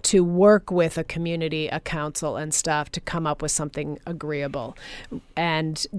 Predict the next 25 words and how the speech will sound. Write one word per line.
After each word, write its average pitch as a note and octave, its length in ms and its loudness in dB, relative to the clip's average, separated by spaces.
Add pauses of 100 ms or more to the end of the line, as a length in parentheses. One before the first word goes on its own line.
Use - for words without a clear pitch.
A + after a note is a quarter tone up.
(140)
I G3 60 0
don't G#3 160 6
think G#3 160 4
that G3 120 6
was F3 200 0
ever F3+ 240 0
the E3 160 2
intent D#3 420 -4
of D3+ 120 -4
it. C#3 120 -6
It F3 180 -4
disincentivizes F3 1200 4
negotiation. D3 840 -6 (440)
If F#3 340 2
the - 100 2
development G3+ 640 4
community F3+ 500 0
knows D#3+ 460 -2
that D3+ 340 -2
the D#3+ 40 -6
final F#3 500 0
word D#3+ 340 0
is D3+ 280 -6
with D3 160 -10
council, G#3+ 640 0